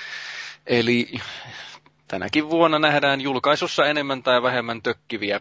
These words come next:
pelejä, koska juuri syistä, mitä ollaan tässä nyt puhuttukin, eli se pelien kehitys on niin iso duuni ja monet ihmiset tekee sitä ja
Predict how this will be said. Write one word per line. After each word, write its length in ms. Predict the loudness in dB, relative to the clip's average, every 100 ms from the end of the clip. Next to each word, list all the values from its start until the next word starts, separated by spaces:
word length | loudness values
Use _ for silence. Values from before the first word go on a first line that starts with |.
| -4
pelejä, 440 | -2 0 0 -2 -4 -14 _
koska 460 | -6 -6 0 0 0 -6 _
juuri 220 | -12 -8
syistä, 340 | -6 -4 -4 -4
mitä 280 | 0 2 4
ollaan 240 | 2 0
tässä 200 | -4 -10
nyt 120 | -12 -6
puhuttukin, 500 | -6 -6 -8 -4 -4
eli 140 | -4
se 100 | -6
pelien 340 | -2 0 0
kehitys 400 | 0 -2 -2 -4
on 240 | -6 -6 -10 -20 _
niin 240 | -4 -2 0
iso 200 | 0 0
duuni 320 | 0 0 2
ja 100 | 2
monet 320 | 2 0 0
ihmiset 380 | -2 -4 -4 -4 -2
tekee 340 | -2 2 0
sitä 260 | 0 -2 0
ja 220 | 2 0